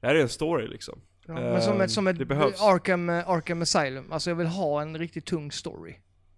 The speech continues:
Speaker 2: i ett sånt, eh,
Speaker 1: Fast
Speaker 2: superhjältespel.
Speaker 1: ännu mer directed vill jag ha det, till och med.
Speaker 2: Ja, fast Arkham Asylum var ju jävligt directed.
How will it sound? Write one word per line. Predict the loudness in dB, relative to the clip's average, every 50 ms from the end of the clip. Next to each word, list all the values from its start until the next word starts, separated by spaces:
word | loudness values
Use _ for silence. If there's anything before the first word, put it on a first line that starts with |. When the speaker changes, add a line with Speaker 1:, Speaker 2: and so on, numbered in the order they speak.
| _ _
Speaker 2:
i | -8 -6 -6 -6
ett | -8 -10 -12
sånt, | -14 -14 -14 -14 -16 -16 -14 -14
eh, | -12
Speaker 1:
Fast | -12 -12 -12 -12 -12 -10
Speaker 2:
superhjältespel. | -8 -8 -6 0 4 4 4 4 4
Speaker 1:
ännu | 0 2
mer | 4 4 4 6
directed | 6 4 4 2 0 -4 -6 -8 -8
vill | -6 -6 -6
jag | -4
ha | -4 -4
det, | -6 -8 -12 -16 _ -14
till | -12
och | -12 -12
med. | -12 -16 _ _ _ _ _ _ _ _ _ _ _ _ _ -8
Speaker 2:
Ja, | -6 -4
fast | -2 -2 -2 -2
Arkham | -4 -2 -4 -4
Asylum | -4 -4 -4 -4 -6 -4
var | -6 -6 -6 -6
ju | -6
jävligt | -8 -8 -8 -10 -14
directed. | -16 -16 -16 -16 _ -20 -20